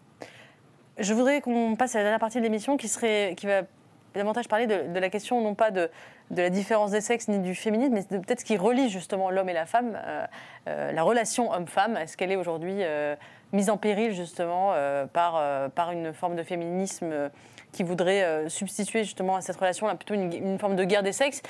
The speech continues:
Et je voudrais vous faire réagir à un, à un sondage, euh, qui, moi, m'a beaucoup intéressé, que vous citez dans votre, euh, livre,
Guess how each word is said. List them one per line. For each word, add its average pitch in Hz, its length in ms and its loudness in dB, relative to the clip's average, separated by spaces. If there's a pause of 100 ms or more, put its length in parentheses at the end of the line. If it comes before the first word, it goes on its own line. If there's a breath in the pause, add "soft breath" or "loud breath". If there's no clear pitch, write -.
(240 loud breath)
Et 202 60 0
je 196 40 2
voudrais 226 180 4
vous 254 40 2
faire 277 140 2
réagir 233 340 4
à 208 140 2
un, 190 220 0
à - 20 0
un 180 60 -2
sondage, 226 500 2
euh, 180 160 0
qui, 185 160 -6
moi, 196 100 2
m'a 202 120 2
beaucoup 185 180 -2
intéressé, 220 280 0
que 220 60 -2
vous 208 60 -2
citez 214 240 -2
dans 208 80 2
votre, 180 240 0
euh, 170 180 4
livre, 233 340 2